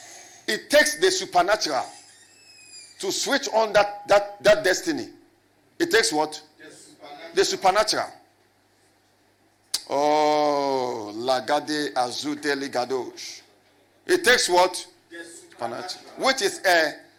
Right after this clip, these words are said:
Speaker 1: a product of faith. The supernatural is a product of faith. We walk by faith and not by sight. Are you here?
Speaker 2: Yes, sir.
Speaker 1: Is that not powerful?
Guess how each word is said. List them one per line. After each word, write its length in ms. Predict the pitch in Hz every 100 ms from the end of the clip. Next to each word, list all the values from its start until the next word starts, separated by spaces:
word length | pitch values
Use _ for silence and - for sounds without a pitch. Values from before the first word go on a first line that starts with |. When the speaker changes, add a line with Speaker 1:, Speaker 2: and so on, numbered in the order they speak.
| _ _
Speaker 1:
a 100 | 175 175
product 580 | - 226 233 147 151 - -
of 160 | 190
faith. 640 | - - 269 - - - - _ _ _ _ _ _ _ _
The 80 | -
supernatural 520 | 185 - 196 233 233
is 120 | 208 185
a 60 |
product 520 | 185 - 262 170 170
of 100 | 220
faith. 460 | - - - - - _ _ _ - -
We 140 | 208
walk 360 | 196 240 247 -
by 140 | 170
faith 460 | 160 185 165 - - _ _ _ _ _ - -
and 160 | 165 160
not 180 | 185 147
by 140 | 151
sight. 420 | - 160 139 117 143
Are 80 |
you 140 | 170 196
here? 340 | 180 160 110 - - -
Speaker 2:
Yes, 160 | - -
sir. 120 | - - - - _ _ _ _ _ _ _ - - _ _ -
Speaker 1:
Is 100 | 127
that 120 | 175
not 140 | 160
powerful? 460 | 156 135 127 104 -